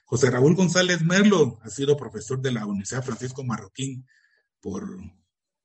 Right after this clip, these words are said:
por muchos años. No sé si todavía lo seguirá haciendo porque se mantiene muy ocupado, pero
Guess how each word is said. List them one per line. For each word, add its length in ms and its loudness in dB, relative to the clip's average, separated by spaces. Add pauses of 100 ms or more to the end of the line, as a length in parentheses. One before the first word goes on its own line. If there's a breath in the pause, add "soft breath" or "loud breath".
(220)
por 180 -16
muchos 320 0
años. 260 8
No 140 -2
sé 100 -8
si 140 -8
todavía 280 -4
lo 120 2
seguirá 280 -8
haciendo 240 -2
porque 120 -6
se 80 -10
mantiene 280 -4
muy 140 -6
ocupado, 480 0
pero 380 2